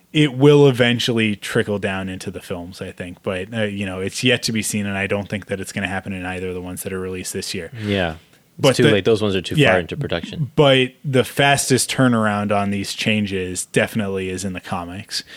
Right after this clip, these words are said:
Speaker 2: Right.
Speaker 1: Um, and, and this Superman, um, is, I mean, like, I don't have anything to back this up, but it is, in my opinion, a direct influence of Geoff Johns coming back and saying,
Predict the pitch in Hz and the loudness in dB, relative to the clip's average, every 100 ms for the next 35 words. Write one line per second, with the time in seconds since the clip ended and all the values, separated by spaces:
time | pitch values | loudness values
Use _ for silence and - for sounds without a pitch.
0 | - 98 - - 127 110 104 107 123 120 | -4 -4 -4 0 2 4 2 0 0 2
1 | 110 107 104 - - 127 113 107 101 - | 2 2 -2 -6 -2 0 2 2 -2 -6
2 | _ _ - 139 123 135 - - - 127 | _ _ -8 0 4 4 4 0 2 4
3 | 123 107 101 95 95 92 98 - _ _ | 4 0 0 -2 -4 -6 -10 -20 _ _
4 | _ - 131 113 110 101 98 95 - 135 | _ -10 0 2 2 0 -2 -4 -4 2
5 | 123 113 104 95 - _ _ _ _ _ | 2 4 0 -4 -8 _ _ _ _ _
6 | _ _ _ - _ - - _ 143 147 | _ _ _ -20 _ -20 -20 _ 2 6
7 | 135 127 120 131 120 113 113 113 107 107 | 6 6 4 4 4 2 2 2 2 0
8 | 95 - 98 - 98 - 104 104 110 107 | -2 -2 -2 -2 -4 0 -2 0 0 0
9 | 104 107 104 95 - _ 120 110 101 107 | 2 0 0 -4 -10 _ -6 -2 0 0
10 | 101 92 - 107 92 92 92 107 92 95 | 0 -2 -4 -4 -4 -6 -6 -6 -4 -6
11 | - 101 90 - 87 82 92 - 87 - | -6 -8 -10 -10 -10 -10 -8 -6 -8 -8
12 | 87 90 - 92 90 92 101 92 101 92 | -10 -10 -10 -10 -8 -8 -8 -6 -4 -4